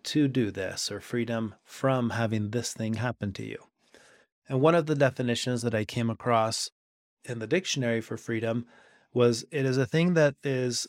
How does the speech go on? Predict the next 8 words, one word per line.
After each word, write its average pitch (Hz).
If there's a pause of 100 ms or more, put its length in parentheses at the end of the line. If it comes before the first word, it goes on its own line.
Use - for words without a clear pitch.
not 143
determined 131
by 110
anything 139
beyond 117
its 117
own 113
nature." 123